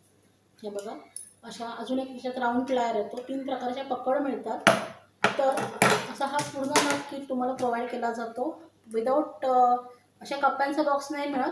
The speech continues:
आपला सा-, नॉर्मल बॉक्स त्याला मिळतो, पण प्लॅस्टिकचा मिळतो, ज्यात तुम्ही व्यवस्थित सगळं मटेरियल ठेवू शकता. तर असा किट आपण प्रोव्हाइड करतोय. तुम्हाला हवा असेल तर डिस्क्रिप्शनमध्ये लिंक दिली, त्याच्यामध्ये जाऊन तुम्ही चेकआउट करू शकता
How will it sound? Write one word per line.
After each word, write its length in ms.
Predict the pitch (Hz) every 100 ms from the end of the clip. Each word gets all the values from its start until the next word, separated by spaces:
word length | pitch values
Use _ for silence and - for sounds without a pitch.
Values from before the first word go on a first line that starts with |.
| -
आपला 280 | 208 226 233
सा-, 300 | 233 254 233
नॉर्मल 380 | 233 220 233 262
बॉक्स 300 | 247 247 -
त्याला 140 | 247
मिळतो, 560 | 240 240 226 254 311 - - _
पण 120 | 240 233
प्लॅस्टिकचा 580 | 240 233 269 269 277
मिळतो, 400 | 269 262 254 269
ज्यात 120 | 262 247
तुम्ही 180 | 254 247
व्यवस्थित 580 | 247 240 247 - 294 -
सगळं 260 | 247 247 247
मटेरियल 380 | 247 233 254
ठेवू 260 | 254 269 311
शकता. 460 | 294 240 - 233 247 - _ _ _ _
तर 60 | 247 -
असा 200 | - 277
किट 260 | 277 285 269
आपण 220 | 254 262
प्रोव्हाइड 360 | 254 240 247 247
करतोय. 420 | 247 240 240 262 302 - _ _
तुम्हाला 200 | 233 247
हवा 360 | 254 233 247 285
असेल 300 | 294 302 294
तर 120 | 302
डिस्क्रिप्शनमध्ये 880 | 262 - 285 285 - 285 285 269 254
लिंक 300 | 262 262 269
दिली, 200 | 262 285
त्याच्यामध्ये 520 | 247 247 247 240 247
जाऊन 240 | 247 240 247
तुम्ही 280 | 247 262
चेकआउट 400 | - 226 - 226
करू 220 | 226 233 240
शकता 360 | 247 - 247